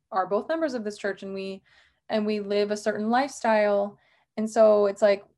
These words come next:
"Okay, now I'm kind of having to wrap my head around, is this the lifestyle you wanna live now? And if it is, what does that mean?" Um, but I just kept getting told that it wasn't, like, that the behavior was stopping. And so I was like, "Okay, well, then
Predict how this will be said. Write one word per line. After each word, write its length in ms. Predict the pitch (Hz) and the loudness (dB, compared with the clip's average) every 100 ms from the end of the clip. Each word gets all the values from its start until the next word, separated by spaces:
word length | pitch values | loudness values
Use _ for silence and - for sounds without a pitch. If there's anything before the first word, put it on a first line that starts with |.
| _ - | _ -6
"Okay, 440 | 226 233 214 202 202 | -4 2 4 4 0
now 160 | 202 | -2
I'm 180 | 202 208 | -2 -4
kind 280 | - 220 202 | -6 -4 -4
of 60 | 208 | -2
having 240 | 202 196 | -4 -4
to 100 | 202 | -2
wrap 120 | 196 | -2
my 80 | 196 | -2
head 180 | 196 202 | -2 -2
around, 340 | 196 190 185 - | 0 -4 -6 -6
is 200 | 214 202 | -6 -4
this 300 | 190 208 202 | -2 -2 -2
the 120 | 214 | -2
lifestyle 440 | 202 196 196 208 202 | -2 -2 -4 -2 0
you 120 | 202 | -2
wanna 200 | 196 190 | -6 -6
live 300 | 220 302 294 | -4 -4 -2
now? 540 | 214 190 185 185 190 _ _ _ _ _ | -4 -4 -4 -4 -6 _ _ _ _ _
And 140 | 214 196 | -6 -6
if 120 | 190 | -2
it 120 | 208 | -2
is, 600 | 220 220 208 202 202 - _ | 0 0 0 -4 -10 -20 _
what 160 | 202 190 | -6 -6
does 120 | 190 | -4
that 240 | 190 220 | -4 -2
mean?" 600 | 240 285 254 240 233 226 - | -4 -2 -2 -2 -2 -4 -2
Um, 480 | 214 190 180 170 - | -2 -2 -6 -14 -4
but 100 | - | 2
I 100 | 226 | 2
just 240 | 226 294 - | 2 -2 -2
kept 200 | 247 220 | -8 -4
getting 220 | 214 202 | -4 -4
told 240 | - 226 | -2 -2
that 100 | 202 | 0
it 80 | 196 | -2
wasn't, 500 | 202 320 226 214 - | 0 0 -2 -10 -10
like, 180 | 196 196 | -8 -4
that 200 | 190 - _ _ | -6 -8 _ _
the 200 | 202 196 | -6 -6
behavior 400 | 190 214 226 226 | -4 -2 -2 -2
was 160 | 202 208 | -4 -4
stopping. 440 | 233 220 220 202 | 0 0 -2 -8
And 100 | 196 | -6
so 80 | 208 | -2
I 60 | 196 | -2
was 120 | 196 | -2
like, 140 | 196 190 | -6 -6
"Okay, 240 | 214 247 | -8 -6
well, 160 | 226 208 | -6 -6
then 320 | 202 196 | -8 -10